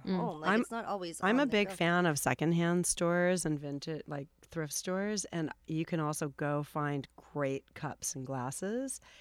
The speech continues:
Speaker 3: and just buy a bunch and mix match 'em or look for a particular, thematically look for seventies ones or whatever
Speaker 1: Yeah.
Speaker 3: your style is that you
Speaker 2: Yeah.
Speaker 3: like,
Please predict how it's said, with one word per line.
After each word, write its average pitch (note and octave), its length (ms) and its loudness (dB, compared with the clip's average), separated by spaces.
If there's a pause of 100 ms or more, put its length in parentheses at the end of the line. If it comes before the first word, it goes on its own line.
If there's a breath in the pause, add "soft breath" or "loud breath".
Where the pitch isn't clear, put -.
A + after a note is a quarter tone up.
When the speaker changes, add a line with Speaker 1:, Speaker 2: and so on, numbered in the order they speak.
(140 loud breath)
Speaker 3:
and D#3+ 140 0
just D3 280 -2
buy B2 220 0
a E3 100 0
bunch F#3+ 360 0
and C3+ 380 0
mix E3 260 0
match D3+ 380 -2
'em E3+ 220 0
or C#3 160 0
look D3 200 -2
for C#3+ 360 0
a D3 60 -6
particular, D3+ 520 -4 (320 loud breath)
thematically F#3 680 4
look F3 160 4
for D#3 120 2
seventies C#3 600 2
ones D3+ 300 0
or C#3 80 0
whatever D#3+ 380 4
Speaker 1:
Yeah. C#3+ 80 4
Speaker 3:
your D#3 80 6
style C3+ 420 2
is B3+ 240 4
that A4 240 6
you D#3 60 6
Speaker 2:
Yeah. D3+ 60 4
Speaker 3:
like, D#3 360 4